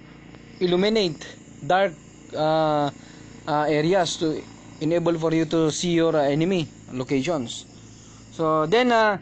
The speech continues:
pagkatapos po ng, ah, artillery, ito yung mga baril na naglalabas ng more than, ah, so,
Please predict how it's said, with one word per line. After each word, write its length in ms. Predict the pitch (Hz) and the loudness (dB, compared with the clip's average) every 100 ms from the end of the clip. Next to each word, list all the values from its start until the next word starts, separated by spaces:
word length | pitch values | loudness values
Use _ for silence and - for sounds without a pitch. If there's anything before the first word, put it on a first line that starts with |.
| - - - - | -10 -20 -20 -12
pagkatapos 560 | - 202 233 262 247 226 | -4 -2 0 0 0 0
po 160 | 233 220 | 0 2
ng, 240 | 214 208 | 0 0
ah, 80 | 208 | 0
artillery, 800 | 190 180 226 233 226 165 170 156 | 0 0 2 2 4 2 2 0
ito 80 | 202 | 0
yung 240 | 196 185 | 0 0
mga 80 | 180 | 0
baril 320 | 175 180 180 | 0 2 0
na 80 | 175 | 0
naglalabas 640 | 170 165 165 165 165 160 | 0 0 0 0 -2 -2
ng 240 | 170 165 170 | -2 0 2
more 240 | 214 226 | 2 4
than, 240 | 202 165 | 2 2
ah, 240 | 175 196 - - - - - - | 2 0 -2 -8 -20 -20 -20 -20
so, 480 | - 160 156 156 147 | -6 -2 0 0 0